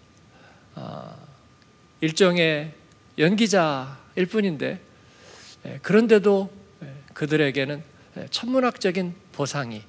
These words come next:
예, 따르게 되는 것이죠. 예, 그들끼리 서로, 어, 약속을 해가지고 리그를 만들어서 약속된 경기를 하면서 사람들을 즐겁게 또 흥분하게 할 뿐인데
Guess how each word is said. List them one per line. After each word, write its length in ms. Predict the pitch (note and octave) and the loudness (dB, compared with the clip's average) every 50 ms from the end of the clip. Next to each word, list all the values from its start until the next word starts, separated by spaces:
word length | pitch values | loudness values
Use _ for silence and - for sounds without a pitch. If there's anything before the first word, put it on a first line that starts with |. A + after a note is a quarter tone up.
| - - _ - - - _ - _ - | -20 -20 _ -20 -20 -20 _ -20 _ -20
예, 100 | - - - - _ - - - | -20 -20 -20 -20 _ -20 -8 0
따르게 420 | - F3 F3+ F#3 E3 F3 D#3+ E3+ - | 0 2 2 2 -2 -2 -4 -4 -6
되는 300 | - D#3 D3+ D#3+ D3+ C3+ | -6 -6 -4 -4 -6 -6
것이죠. 420 | C#3+ D3 D3 - - - - - - - - - - - - - - - - - - - - - | -8 -8 -8 -8 -10 -12 -18 -20 -20 -20 -20 -20 -20 -20 -20 -20 -20 -20 -20 -20 -20 -20 -16 -16
예, 80 | - - | -16 -4
그들끼리 540 | - F3+ F3 A#3 B3+ - - C4 B3 B3 G#3+ | -2 2 4 4 4 4 4 2 2 2 0
서로, 260 | - A#3 A#3+ A#3+ A#3 | 0 4 6 6 6
어, 480 | G#3 E3 - B2 B2+ C3+ B2 A#2+ B2 - - - - | 6 4 2 0 -2 -2 -2 -2 -4 -6 -8 -4 -2
약속을 480 | D3+ D#3 - - - D4 C#4 B3+ C4 A#3 | 0 0 0 0 2 2 4 4 4 2
해가지고 580 | B3 A#3+ B3 A#3 G3 G3+ F#3 E3 G3+ G3+ G#3 - - - - - - - - - _ | 2 2 2 2 2 0 -2 0 -2 -2 -4 -8 -16 -20 -20 -20 -20 -20 -20 -14 _
리그를 500 | E3+ D3+ F3 A3 G#3 B3+ C4 B3 B3 G#3+ | -4 0 0 2 2 4 4 6 4 4
만들어서 680 | F3+ D#3 C#3+ D#3 D#3+ F3 D#3 D3 C#3 - - C#3+ E3 - - - - - | 4 2 0 0 0 -2 -2 -2 -4 -6 -8 -10 -12 -14 -18 -20 -10 -4
약속된 640 | C#3 C3+ - - - D4 A3+ - - C4 A#3+ A#3 G3+ | -4 -4 -2 0 -2 -2 -2 2 4 4 4 4 2
경기를 520 | - E3 F3 F3+ F3 G3+ F#3 F3+ F3 D#3 | 0 0 0 2 2 2 2 2 0 -2
하면서 440 | E3 D#3+ D#3+ D3 C3+ - D#3+ D3+ E3 - - - - - - _ | -4 -6 -6 -6 -6 -6 -8 -8 -10 -14 -20 -20 -20 -20 -20 _
사람들을 600 | - - G#3 A3+ A#3+ A3+ A3 F#3 F3+ E3+ E3+ D#3+ | -10 -4 2 2 2 2 2 0 0 0 -2 -2
즐겁게 680 | D#3+ - - D#3 D3+ D3+ D#3 C#3 - - C3+ A#2 A#2+ - - - _ - - - - - - - - | -4 -4 -2 0 0 0 0 -2 -2 -6 -6 -6 -6 -12 -18 -20 _ -20 -20 -20 -20 -20 -20 -20 -4
또 120 | - D3 C#3 | -2 -2 -2
흥분하게 840 | C#3 - - C4+ C4+ A#3 C4 A#3+ G#3+ F#3+ D#3+ C#3 D3 C#3 B2+ B2 C#3+ | -2 -4 -6 -4 -2 2 4 4 4 4 2 2 0 -2 -2 -4 -8
할 140 | - F3+ G3 | -10 -12 -10
뿐인데 520 | F#3+ - G3+ G3 F3+ D3+ C#3+ C#3 D#3 F3 | -6 -4 -2 -2 -2 -4 -4 -6 -8 -10